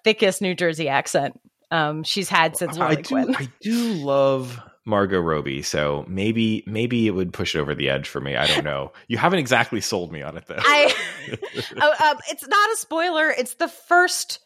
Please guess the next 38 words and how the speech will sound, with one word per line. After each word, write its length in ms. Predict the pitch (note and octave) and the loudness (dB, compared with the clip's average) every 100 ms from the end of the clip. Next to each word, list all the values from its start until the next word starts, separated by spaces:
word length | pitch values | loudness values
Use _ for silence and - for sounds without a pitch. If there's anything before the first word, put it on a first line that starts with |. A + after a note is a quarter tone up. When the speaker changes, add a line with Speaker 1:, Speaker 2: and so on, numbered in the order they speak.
| _ _ | _ _
Speaker 1:
in 140 | B3+ B3+ | 0 0
the 80 | |
first 380 | A#3+ G#4 A4+ - | 2 2 2 0
minute 160 | D#4 F4+ | 0 0
and 100 | C4 | 0
a 60 | |
half, 640 | A#3 A#3 D4 E4 - - _ _ _ _ _ _ _ - | 2 4 4 2 -4 -18 _ _ _ _ _ _ _ -2
an 120 | A3 A3 | 2 6
elephant 480 | B3+ C4 C4 A3+ - _ | 6 6 2 -2 -4 _
defecates 600 | - G3+ A3+ G#3 A3+ F#3 A3+ | 2 2 0 0 0 2 0
on 140 | G3 | 2
one 100 | F3+ | 2
of 80 | F3 | 0
the 80 | E3+ | 0
main 220 | A3 G3 | 0 0
<laughs> 0 | |
characters. 800 | - A3+ B3 - B3+ - - - - - - - _ _ _ _ _ _ _ - - A3+ | 2 2 2 2 2 2 -2 -2 -4 -10 -14 -18 _ _ _ _ _ _ _ -20 -8 -2
And 160 | B3 | 0
you're 80 | B3+ | 2
Speaker 2:
Okay. 120 | C4+ | 2
Speaker 1:
either 260 | C#4+ C#4 B3+ | 2 0 0
like, 500 | A#3 A3 G#3+ - - _ - | 0 -2 -6 -12 -20 _ -6
"I'm 140 | A3 | 0
in," 220 | D#4 G4 C5+ | 4 4 0
<laughs> 200 | - G#4+ | -4 -2
or 80 | C#4+ B3 | 0 0
you're 160 | C#4 | 2
like, 300 | C4 A#3 A#3 | 2 -2 -4
"Okay," 600 | B3+ D#4 G#4+ G#4 G4+ G4 G4 - - A#3 | -6 -4 0 2 2 0 -4 -12 -6 -2
or 60 | |
you're 180 | B3 A#3+ | 2 4
like, 240 | A3 G#3+ - | 2 0 -2
"Nope." 400 | B3 F4 - G4+ G#4 _ _ _ _ _ _ _ _ _ _ _ _ _ _ _ - | 2 4 2 -6 -8 _ _ _ _ _ _ _ _ _ _ _ _ _ _ _ -6
Just 140 | G#4 | -2
Speaker 2:
Hmm. 60 | G4+ | 0
Speaker 1:
know 100 | G4 | 2
that 180 | E4 E4 | 4 4
happens. 640 | D#4 B3 F3+ D#3 - - | 4 2 -2 -6 -10 -12